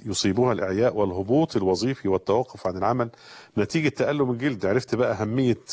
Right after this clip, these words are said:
الجلد؟ نيجي بقى لموضوعنا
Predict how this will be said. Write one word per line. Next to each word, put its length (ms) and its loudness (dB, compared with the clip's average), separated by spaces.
الجلد؟ 480 0
نيجي 280 4
بقى 420 0
لموضوعنا 640 0